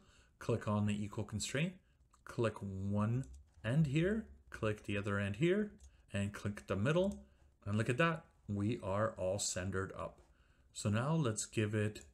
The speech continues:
an X coordinate right here. In order to use this coordinate here in the spreadsheet, what you wanna do is click the function button right here. Now type spreadsheet. And it's good because it's gonna predictively guess what you're doing.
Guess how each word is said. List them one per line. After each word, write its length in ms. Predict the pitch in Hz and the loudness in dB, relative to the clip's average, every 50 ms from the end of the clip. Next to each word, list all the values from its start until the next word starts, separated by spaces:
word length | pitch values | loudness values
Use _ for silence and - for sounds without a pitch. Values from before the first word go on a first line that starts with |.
| - | -10
an 240 | - 92 92 90 95 - | -6 -6 -4 -6 -6 -2
X 420 | - 117 151 156 - - - - - - | 0 0 0 0 -4 -6 -8 -8 -10 -10
coordinate 480 | - - 110 101 98 104 143 160 165 - | -4 0 2 2 2 2 0 0 -2 -4
right 260 | 110 98 95 92 92 | -4 -4 -2 -2 -2
here. 300 | 92 120 151 185 185 - - - - _ _ _ - - _ _ _ _ _ _ - - | 0 0 0 0 -2 -4 -12 -20 -20 _ _ _ -20 -20 _ _ _ _ _ _ -2 0
In 100 | 113 123 | 0 0
order 380 | - - 175 214 226 247 247 | 2 4 4 4 6 4 2
to 180 | - - - 180 | 2 2 2 2
use 460 | 175 170 175 165 143 120 101 95 92 | 4 6 6 4 4 2 -2 -4 -2
this 260 | 104 123 165 160 - | 0 2 2 2 0
coordinate 720 | - - - - 170 170 170 165 160 147 127 110 107 110 - | -2 -4 0 2 4 6 8 8 6 6 4 2 0 0 -2
here 320 | - - 123 117 107 101 | -6 -2 0 2 2 4
in 60 | 101 | 2
the 80 | 113 117 | 0 -2
spreadsheet, 720 | - - - - 117 107 107 - - - 120 151 156 - - - | -2 -4 -2 0 0 0 0 -2 -2 -2 -2 -2 -4 -6 -4 -2
what 200 | 107 110 110 107 104 | 0 2 4 4 4
you 100 | 107 107 | 4 4
wanna 280 | 110 131 151 165 165 | 4 6 6 8 6
do 180 | 147 123 120 117 | 6 6 4 4
is 100 | 110 - | 2 0
click 240 | - - - 123 - | -2 -4 -4 -2 0
the 100 | - 160 | 0 -2
function 560 | 160 - 113 101 101 101 - - 123 160 180 - - - - - - _ - | 0 0 0 0 0 0 -2 0 2 0 0 0 -6 -20 -20 -20 -12 _ 0
button 260 | 95 90 110 98 95 | 0 0 0 0 0
right 180 | 95 95 95 95 | 0 0 0 0
here. 340 | - 113 127 - 208 - - - - - - - - - - - | 0 0 0 0 -2 -6 -10 -20 -20 -20 -20 -20 -20 -12 -2 0
Now 100 | 107 107 | 2 2
type 300 | 110 - - 175 180 - | 2 4 2 2 2 2
spreadsheet. 640 | - - - - 131 113 107 - - - - - - - - - - - - - - - - - - - | 0 -2 0 4 4 4 4 4 0 -4 -4 -4 -4 -4 -6 -6 -6 -8 -20 -20 -20 -20 -20 -18 -6 0
And 140 | - 113 123 | 2 4 4
it's 140 | 113 107 - | 4 2 4
good 240 | - 185 196 185 190 | 6 6 4 4 4
because 240 | - - 151 131 | 2 4 4 4
it's 140 | 131 110 101 | 4 0 0
gonna 180 | - 120 110 110 | 2 2 2 2
predictively 720 | 104 - 113 104 117 127 127 - 143 113 120 120 110 104 104 | 2 0 0 0 0 0 0 0 0 0 2 0 -2 -2 -2
guess 380 | - 107 104 101 117 - - | 0 0 0 0 0 -2 -4
what 140 | - 104 - | -4 -2 0
you're 80 | 110 101 | 0 2
doing. 340 | 104 98 95 113 151 160 | 2 2 2 2 2 2